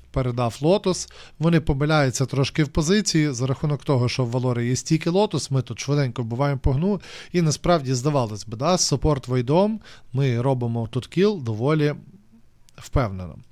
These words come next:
Так, я взяв левел три і вкачав баш. Це з тих ігор, от, що я зіграв, я думаю, стандартна розкачка. Один, один, один.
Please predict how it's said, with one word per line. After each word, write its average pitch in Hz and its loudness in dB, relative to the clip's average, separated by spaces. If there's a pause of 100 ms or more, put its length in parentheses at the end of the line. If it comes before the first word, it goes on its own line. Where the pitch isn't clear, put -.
(420)
Так, 135 0 (360)
я 160 2
взяв 131 -2
левел 127 -2
три 135 -8 (140)
і 147 2
вкачав 131 0
баш. 104 -10 (640)
Це 208 2 (680)
з - -6
тих - 2
ігор, 127 2
от, 113 -6
що - -2
я 127 0
зіграв, 156 2
я 143 2
думаю, 131 0
стандартна 131 0
розкачка. - -8
Один, 165 0
один, 120 0
один. 220 -2